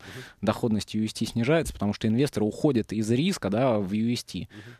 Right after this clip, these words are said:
Speaker 2: Ну, естественно, там, а,
Speaker 1: Все
Speaker 2: конверт-,
Speaker 1: остальное падает.
Speaker 2: да, все остальное падает. Ну, собственно говоря, я вот как бы, н-, вот это бы лучше привел в пример.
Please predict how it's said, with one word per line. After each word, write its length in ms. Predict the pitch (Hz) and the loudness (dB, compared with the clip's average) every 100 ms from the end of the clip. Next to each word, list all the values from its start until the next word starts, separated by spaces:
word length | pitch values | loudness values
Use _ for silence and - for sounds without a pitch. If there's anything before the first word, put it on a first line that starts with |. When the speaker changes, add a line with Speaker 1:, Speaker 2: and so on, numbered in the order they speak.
| - | -4
Speaker 2:
Ну, 160 | 98 | 0
естественно, 420 | 123 - 117 107 101 | 0 0 -2 -2 -2
там, 260 | 92 92 | 0 0
а, 340 | 98 101 95 90 - _ _ _ | 0 0 -2 -4 -8 _ _ _
Speaker 1:
Все 80 | 117 | 0
Speaker 2:
конверт-, 220 | 113 113 | 2 2
Speaker 1:
остальное 320 | 143 135 151 | 0 0 0
падает. 340 | 120 101 95 85 | 0 -2 -4 -2
Speaker 2:
да, 260 | 104 92 | 0 0
все 180 | 85 113 | -2 -2
остальное 400 | 107 113 123 127 | 0 2 2 0
падает. 480 | - 87 87 - - - | -2 -4 -4 -10 -16 -16
Ну, 280 | - 110 131 - | -10 -8 -8 -8
собственно 300 | 113 - 101 | -8 -6 -4
говоря, 220 | 104 104 | -2 0
я 140 | 101 95 | -2 -4
вот 160 | 98 - | -8 -8
как 140 | 95 | -6
бы, 100 | 95 | -2
н-, 220 | 104 62 - - | -2 -2 -10 -8
вот 220 | 113 127 | -2 0
это 140 | 113 | 0
бы 100 | 95 | -2
лучше 400 | 95 92 - 98 - _ _ _ - - | -4 -6 -10 -12 -14 _ _ _ -20 -12
привел 320 | - 95 92 | -8 -6 -6
в 40 | - | -8
пример. 340 | - 101 107 | -6 -2 0